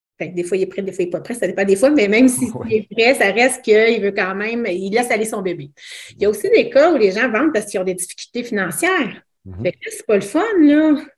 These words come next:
Speaker 1: Tu sais, le vendeur, il est dans toutes ses émotions, il est, euh, tu sais, des fois, il y a des, il y a, ils ont des, euh, réactions irrationnelles. Tu sais, parce que c'est pas nécessairement ça qu'il veut faire dans ton entreprise, mais il n'a pas le choix. Fait que c'est sûr, un acheteur a deux choix à ce moment-là, d'être comme le maudit,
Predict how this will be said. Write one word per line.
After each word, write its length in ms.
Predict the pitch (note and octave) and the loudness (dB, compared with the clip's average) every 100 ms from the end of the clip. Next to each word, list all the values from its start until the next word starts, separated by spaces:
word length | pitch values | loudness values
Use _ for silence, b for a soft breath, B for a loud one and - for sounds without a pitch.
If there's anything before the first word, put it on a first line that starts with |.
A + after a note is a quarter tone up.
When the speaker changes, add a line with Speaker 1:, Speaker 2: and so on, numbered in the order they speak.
| _ | _
Speaker 1:
Tu 60 | F3+ | -4
sais, 220 | B3+ C4 | 0 2
le 120 | A3+ A3 A3 | 0 0 0
vendeur, 440 | A3 A#3+ D4 D4 | 2 2 2 2
il 80 | A#3 | 4
est 120 | G3+ | 2
dans 140 | F#3+ F#3+ | 2 -6
toutes 180 | - | -10
ses 200 | - A#3+ | -8 -4
émotions, 720 | A#3 G#3 E3 - C#4 D#4 D4+ D4 | -2 -4 -6 -2 0 2 2 2
il 180 | A3 | 2
est, 120 | G3+ B B B B | 2 B B B B
euh, 80 | A3+ | -4
tu 60 | F#3+ | -2
sais, 80 | A3 | -2
des 140 | G3+ | -2
fois, 160 | - C4 | 0 0
il 40 | |
y 40 | |
a 60 | G#3+ | 2
des, 240 | G3 F#3 G#3 | 0 -4 -4
il 80 | F#3 | -6
y 60 | |
a, 60 | G3 | -6
ils 120 | G3 | -6
ont 120 | F#3+ | -8
des, 340 | F#3 G3+ G3 G3 | -4 -2 0 0
euh, 340 | F#3+ F3+ F3+ F3+ | -2 -6 -8 -10
réactions 560 | - A3+ F3 - C4+ C#4+ | -4 0 0 0 0 4
irrationnelles. 880 | A3 A3+ C4 A#3+ F#3+ B3 A#3 D#3 - _ _ _ | 2 2 0 0 2 2 2 0 -12 _ _ _
Tu 100 | - | -4
sais, 80 | D4 D4 | -2 -2
parce 140 | G#3 | -8
que 80 | A3 | -8
c'est 80 | A3 | -2
pas 120 | G4 | 0
nécessairement 400 | F4+ - G#3 G3 | 0 0 -6 -6
ça 140 | D#4 D4+ | -6 -4
qu'il 120 | G#3+ | -4
veut 80 | F3+ | -4
faire 240 | C4+ C#4 | -2 -2
dans 160 | G3 F3 | -2 -6
ton 180 | F#3 | -6
entreprise, 440 | F#3 F3+ F#3 F4 F#4+ | -6 -6 -2 2 4
mais 60 | B3 | 4
il 20 | |
n'a 40 | B3 | 4
pas 60 | |
le 60 | G#3+ | 2
choix. 460 | - A3 G3 F#3+ - B B B B - | 2 2 2 -2 -14 B B B B -6
Fait 80 | |
que 60 | F#3+ | -4
c'est 80 | A#3 | -2
sûr, 220 | D#4+ G4+ | 2 4
un 140 | D#4+ G#3+ | 4 4
acheteur 480 | F#3+ - B3+ D#4+ B3 | 2 0 2 4 2
a 80 | F#3+ | 2
deux 160 | F#3 | 0
choix 220 | F3+ F4+ | -2 -4
à 20 | G4+ | -2
ce 100 | B3 | -2
moment-là, 520 | G#3 G3+ G3 B3+ C4 | -2 -2 2 2 2
d'être 240 | G#3 G3 | 0 -4
comme 180 | A#3 C#4 | -6 -6
le 180 | E4 F4+ | -4 -6
maudit, 440 | F#4+ F#4+ C#4 F#4 | -6 -6 -2 -2